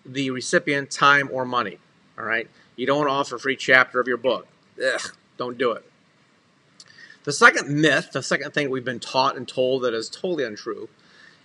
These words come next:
is to, um, give away content. The content is king. The more content you deliver in your email sequences, the more people will respect you and like you and wanna buy more stuff from you.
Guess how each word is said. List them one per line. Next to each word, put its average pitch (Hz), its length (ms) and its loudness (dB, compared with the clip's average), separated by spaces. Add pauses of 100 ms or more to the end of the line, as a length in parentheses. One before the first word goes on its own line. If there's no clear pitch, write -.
(100)
is 143 360 2
to, 143 460 2
um, 123 360 0 (560)
give 202 180 12
away 190 260 6
content. 156 800 -4
The 123 80 -6
content 185 600 0
is 147 180 0
king. 117 480 -6 (460)
The 139 80 -4
more 175 160 8
content 190 480 4
you 180 100 0
deliver 156 720 4 (260)
in 143 100 -2
your 143 140 0
email 175 320 2
sequences, 127 720 -2 (240)
the 131 60 -6
more 156 140 2
people 156 380 2
will 127 240 2
respect 123 500 0
you 156 120 2
and 139 80 0
like 143 260 2
you 143 120 2
and 131 100 -2
wanna 131 180 2
buy 131 220 4
more 123 140 0
stuff 135 260 2
from 117 160 -14
you. 101 200 -14